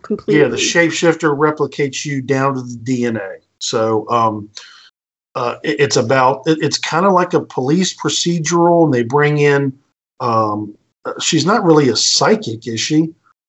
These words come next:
Speaker 2: She's, she's kind of like a, um, uh, uh, she's like
Speaker 1: No.
Speaker 2: a real O C D, uh, kind of person, but she, she
Speaker 1: Yeah, she's, she's on the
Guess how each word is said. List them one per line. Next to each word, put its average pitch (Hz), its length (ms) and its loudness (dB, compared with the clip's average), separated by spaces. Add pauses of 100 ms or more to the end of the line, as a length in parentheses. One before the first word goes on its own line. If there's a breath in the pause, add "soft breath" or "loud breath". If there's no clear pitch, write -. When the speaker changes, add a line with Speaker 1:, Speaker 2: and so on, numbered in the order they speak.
Speaker 2:
She's, 147 300 -2
she's 135 360 -2
kind 180 240 0
of 165 100 2
like 139 280 4
a, 120 260 4
um, 110 360 -2 (800 loud breath)
uh, 95 300 -12 (600)
uh, 113 220 -10
she's 135 220 0
like 139 120 2
Speaker 1:
No. 120 80 4
Speaker 2:
a 113 60 2
real 160 440 4
O 156 140 6
C 165 340 2
D, 151 640 4 (580)
uh, 107 300 -6 (420)
kind 151 180 2
of - 100 -2
person, 147 500 2
but 127 160 2
she, 139 480 0 (180)
she - 200 -2
Speaker 1:
Yeah, 262 260 -2
she's, - 380 -12
she's 359 240 0
on 415 180 6
the 349 80 6